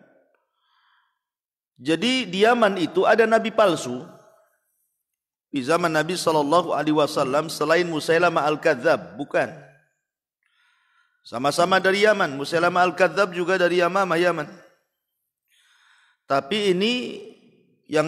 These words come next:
nabi palsu namanya Al-Aswad Al-Ansi.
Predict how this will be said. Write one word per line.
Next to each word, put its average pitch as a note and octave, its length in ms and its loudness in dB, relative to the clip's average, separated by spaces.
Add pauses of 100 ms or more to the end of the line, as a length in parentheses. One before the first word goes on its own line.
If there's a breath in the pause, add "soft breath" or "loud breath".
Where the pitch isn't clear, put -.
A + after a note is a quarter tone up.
nabi F3+ 240 0
palsu F3+ 400 2
namanya F3+ 480 0
Al-Aswad F3+ 1040 2 (400)
Al-Ansi. F3 800 0